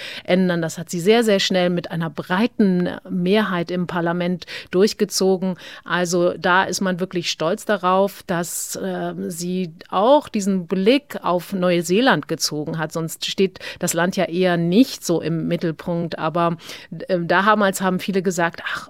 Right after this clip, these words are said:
Neus-, äh, Jac-, Jacinda Ardern und ihr Neuseeland, das ist so eine Art Anti-Trump auch." Und da war so eine Sehnsucht danach, nach jemandem, der auch in Zeiten, wo sich doch viele auf das Nationale besinnen,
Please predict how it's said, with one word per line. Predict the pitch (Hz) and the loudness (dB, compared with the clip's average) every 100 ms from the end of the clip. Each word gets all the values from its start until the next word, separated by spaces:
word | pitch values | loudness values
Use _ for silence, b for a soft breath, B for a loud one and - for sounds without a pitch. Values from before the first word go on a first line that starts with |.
| 196 | -14
Neus-, | 160 165 | -12 -12
äh, | - 196 | -8 -6
Jac-, | 175 165 - - | -4 -4 -4 -6
Jacinda | 160 - 190 190 | -10 -4 0 0
Ardern | 165 165 170 180 | 0 -2 -2 -2
und | 175 | -4
ihr | 185 175 | -4 -2
Neuseeland, | 165 160 175 196 175 | -2 0 0 0 0
das | 165 | -4
ist | 175 | -4
so | 180 | -2
eine | 170 | -2
Art | 160 165 - _ | -4 -8 -12 _
Anti-Trump | - 208 233 208 170 - 170 180 196 - | 0 4 4 2 -4 0 2 4 2 0
auch." | 165 170 175 | -2 0 -2
Und | 170 | -4
da | 165 | -2
war | 180 | -2
so | 180 | 0
eine | 175 | -2
Sehnsucht | 151 156 196 247 196 - | -2 2 4 4 4 0
danach, | 170 175 175 190 B B B B | -4 0 0 -2 B B B B
nach | 170 | -6
jemandem, | - 196 202 185 185 180 B B - | -2 2 4 2 0 -4 B B -2
der | 196 202 - | 2 2 2
auch | 202 202 - - - - | 0 0 -4 -14 -18 -8
in | 208 214 | -2 0
Zeiten, | - 202 214 214 226 214 190 | -2 -4 -4 0 2 2 0
wo | 196 | -2
sich | 196 - | -4 -6
doch | 190 | -8
viele | - 233 233 - | -2 0 0 0
auf | - | -2
das | 196 | 0
Nationale | 196 196 - 175 170 220 214 | 0 -2 -2 0 0 2 2
besinnen, | 170 190 165 190 208 214 | 2 -2 0 0 2 2